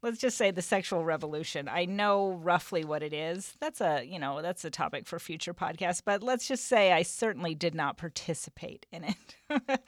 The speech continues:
<laughs> Again, my life has gone more the, the nineteenth century style of, you know, the going to church and riding the buggy afterwards, going courting, and then getting married. <laughs> Something I don't have much experience with is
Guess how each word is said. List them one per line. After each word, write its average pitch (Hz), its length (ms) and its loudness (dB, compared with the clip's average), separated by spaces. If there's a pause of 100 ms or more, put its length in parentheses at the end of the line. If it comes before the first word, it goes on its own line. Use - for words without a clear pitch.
<laughs> 320 220 0
Again, 285 260 4
my 277 240 12
life 240 420 10
has 208 280 12
gone 208 280 6
more 190 200 6
the, 160 260 6 (320)
the 196 80 0
nineteenth 180 580 2
century 127 600 0
style 117 500 -2
of, 76 180 -8
you - 60 -8
know, 113 320 -6
the 165 400 2 (540)
going 240 300 8
to 208 60 8
church 247 420 10
and 170 140 4
riding 202 300 8
the 175 60 2
buggy 202 420 6
afterwards, 226 640 8
going 196 320 4
courting, 233 500 2
and 196 160 2
then 202 120 2
getting 185 320 0
married. 170 380 0 (320)
<laughs> - 260 0
Something 294 540 -2
I 190 120 0
don't 190 340 -2 (340)
have 185 200 2
much - 240 -4
experience 170 760 -6
with 147 360 -6
is 147 420 -10